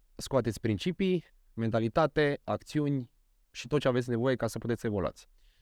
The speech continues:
Venim după o pauză lungă, uh, în care n-am mai filmat niciun episod de Winner Toți. Au fost o pauză pe care mi-o asum și îmi cer scuze față de toată audiența mea.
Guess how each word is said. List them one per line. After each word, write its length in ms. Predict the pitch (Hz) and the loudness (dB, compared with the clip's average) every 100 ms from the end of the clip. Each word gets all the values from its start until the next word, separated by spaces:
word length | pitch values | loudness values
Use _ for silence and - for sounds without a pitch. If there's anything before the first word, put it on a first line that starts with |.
| - _ _ - | -20 _ _ -2
Venim 240 | 147 220 | 2 4
după 140 | 214 | 2
o 60 | 196 | 2
pauză 340 | - 190 170 | 6 4 6
lungă, 340 | 170 202 123 120 143 - _ | 2 2 2 2 0 -6 _
uh, 160 | 120 | -8
în 220 | 117 110 110 | -4 -2 0
care 540 | 117 113 107 95 92 _ | 2 4 4 0 -4 _
n-am 240 | 127 165 | 0 2
mai 100 | 175 | 2
filmat 240 | 110 110 107 | 0 -2 -2
niciun 180 | 101 110 | -2 -4
episod 220 | 104 110 | -2 -2
de 60 | |
Winner 240 | 104 110 92 | 0 0 -2
Toți. 300 | 92 135 - _ _ _ _ _ - | -2 -4 -8 _ _ _ _ _ -2
Au 160 | 135 120 | 0 2
fost 300 | 135 127 135 | 2 0 0
o 60 | |
pauză 260 | 113 127 123 | 0 0 0
pe 80 | 113 | 0
care 160 | 120 | 2
mi-o 80 | 117 | 2
asum 180 | 104 127 | 0 0
și 80 | 113 | 0
îmi 80 | |
cer 100 | 117 | 0
scuze 220 | 110 135 113 | 0 0 0
față 220 | 101 104 | 0 -2
de 40 | |
toată 180 | 110 113 | -2 -2
audiența 460 | 101 98 110 87 85 | -2 0 0 0 0
mea. 240 | 101 | 0